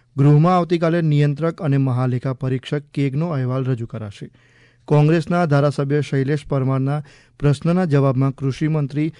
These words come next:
રાઘવજી પટેલે કહ્યું, આ વર્ષે નવા પાંચસો પચીસ પશુ ચિકિત્સક અધિકારી વર્ગ બે ની ભરતી કરાશે. આરોગ્ય મંત્રી ઋષિકેશ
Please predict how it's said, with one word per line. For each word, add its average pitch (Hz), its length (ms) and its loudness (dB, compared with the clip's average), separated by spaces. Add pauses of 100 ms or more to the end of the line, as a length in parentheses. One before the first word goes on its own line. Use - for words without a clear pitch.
(240)
રાઘવજી 131 420 0
પટેલે 127 340 -2
કહ્યું, 147 420 -2
આ 139 120 -2
વર્ષે 139 480 -4 (360)
નવા 139 280 4
પાંચસો 139 420 -2
પચીસ 160 520 -4
પશુ 160 280 -2
ચિકિત્સક 147 600 -4 (400)
અધિકારી 147 480 2
વર્ગ 139 300 2
બે 139 200 2
ની 160 180 2
ભરતી 123 340 -2
કરાશે. 120 480 -10 (880)
આરોગ્ય 160 360 4
મંત્રી 180 380 4
ઋષિકેશ 156 460 0